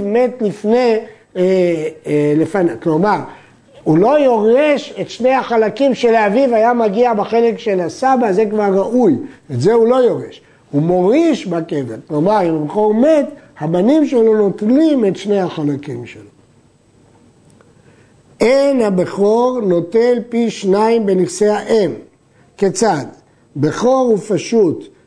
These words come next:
שירשו את אימן חולקים בשווה. בין שהיה בכור לנחלה, בין שהיה פטר רחם, זה לא משנה, שניהם חולקים בשווה. הדין של בכור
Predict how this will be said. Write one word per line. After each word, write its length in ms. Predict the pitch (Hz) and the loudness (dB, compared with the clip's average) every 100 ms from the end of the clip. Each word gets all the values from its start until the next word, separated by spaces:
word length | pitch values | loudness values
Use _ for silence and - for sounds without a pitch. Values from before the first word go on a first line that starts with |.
| - | -8
שירשו 640 | - 170 165 - 247 247 | -2 -2 -2 -2 0 2
את 200 | 190 - | 0 -2
אימן 520 | 165 151 180 220 285 277 - - | 0 2 2 0 0 -4 -10 -2
חולקים 540 | 160 156 208 220 214 | -2 0 0 0 2
בשווה. 520 | 214 - 240 240 214 131 - _ _ _ | -2 0 0 2 0 -2 -8 _ _ _
בין 320 | 139 226 254 | -2 0 0
שהיה 460 | 185 220 214 214 214 | 0 0 2 2 0
בכור 640 | 185 175 208 202 175 143 - | -2 -2 0 0 0 -6 -6
לנחלה, 840 | 151 147 139 - 135 185 247 254 247 - _ | -2 -2 -4 -6 -2 0 0 -2 -6 -20 _
בין 300 | 156 220 240 | -2 2 0
שהיה 320 | - 196 180 | 0 -2 -2
פטר 360 | 165 180 165 165 | -2 -2 -4 -2
רחם, 640 | 151 196 226 254 254 254 262 - | 0 0 -2 -2 0 -2 -6 -8
זה 180 | 143 156 | 0 2
לא 180 | 170 165 | 2 2
משנה, 540 | 151 139 156 165 233 254 - - | 0 -2 0 2 2 0 -6 -18
שניהם 500 | - 165 208 240 233 | -4 0 2 2 0
חולקים 520 | 220 165 156 214 202 | 0 -2 0 0 2
בשווה. 540 | 165 160 160 143 233 208 | 0 -2 -4 0 0 0
הדין 380 | 147 175 233 196 | 0 0 2 0
של 240 | - 156 | 0 0
בכור 640 | 151 156 - 220 262 277 | 2 0 0 0 2 0